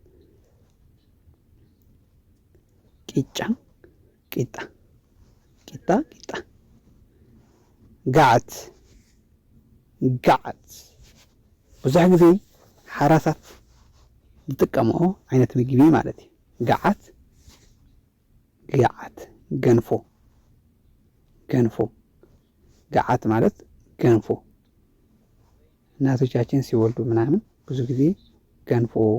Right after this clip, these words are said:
ይመገባሉ። ገንፎ ይባላል በትግርኛ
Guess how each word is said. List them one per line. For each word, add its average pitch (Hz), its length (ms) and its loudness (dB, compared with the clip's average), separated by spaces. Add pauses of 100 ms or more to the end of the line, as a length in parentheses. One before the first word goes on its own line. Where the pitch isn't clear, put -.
(140)
ይመገባሉ። 120 680 -4 (1700)
ገንፎ 120 240 -2 (1700)
ይባላል 135 320 2
በትግርኛ 143 380 6